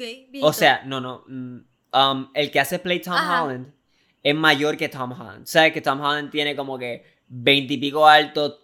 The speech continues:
Speaker 1: treinta, vamos a decir, como mucho.
Speaker 2: Ajá.
Speaker 1: O sea, en la
Speaker 2: Sí,
Speaker 1: película,
Speaker 2: sí,
Speaker 1: como se ve,
Speaker 2: entiendo.
Speaker 1: se ve como que joven.
Speaker 2: Ajá.
Speaker 1: En el juego,
Speaker 2: Eh, un
Speaker 1: él es
Speaker 2: adulto, ya.
Speaker 1: adulto. Vamos a decir treinta y pico.
Speaker 2: Entiendo.
Speaker 1: Pero
Speaker 2: Alto.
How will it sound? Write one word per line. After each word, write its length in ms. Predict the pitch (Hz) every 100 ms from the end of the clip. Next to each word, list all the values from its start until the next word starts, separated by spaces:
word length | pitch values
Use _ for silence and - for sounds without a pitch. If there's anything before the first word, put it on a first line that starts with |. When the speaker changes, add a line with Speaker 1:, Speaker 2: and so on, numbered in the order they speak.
| -
Speaker 1:
treinta, 500 | 147 147 147 127 123
vamos 140 | 127 135
a 20 |
decir, 440 | 135 139 131 131 _ _ _ _ _ _
como 220 | - 143 139
mucho. 420 | 143 147 - -
Speaker 2:
Ajá. 220 | 262 -
Speaker 1:
O 20 | 143
sea, 320 | 143 135 -
en 160 | 139 135
la 60 |
Speaker 2:
Sí, 60 | 131
Speaker 1:
película, 340 | 139 143 127
Speaker 2:
sí, 60 | -
Speaker 1:
como 160 | 127 131
se 80 | 131
ve, 80 | 135
Speaker 2:
entiendo. 200 | 135 -
Speaker 1:
se 120 | 127
ve 100 | 123
como 180 | 135 131
que 100 | 135
joven. 420 | 139 120 107 98 _ -
Speaker 2:
Ajá. 280 | 262 240 240 _ _ _ _ _ _ -
Speaker 1:
En 180 | 147
el 140 | 143 139
juego, 760 | 156 180 190 156 135 139 - _ _ _ _
Speaker 2:
Eh, 160 | 240 240
un 100 | -
Speaker 1:
él 160 | 147 147
es 80 | 160
Speaker 2:
adulto, 280 | 156 117 - 135
ya. 80 |
Speaker 1:
adulto. 600 | 135 131 131 127 82 - _ _ -
Vamos 220 | 143 190
a 40 |
decir 360 | 202 214 202 - _
treinta 320 | - 160 139 143
y 60 |
pico. 400 | 131 143 120 110
Speaker 2:
Entiendo. 300 | - 226 208
Speaker 1:
Pero 160 | 156 151
Speaker 2:
Alto. 180 | 147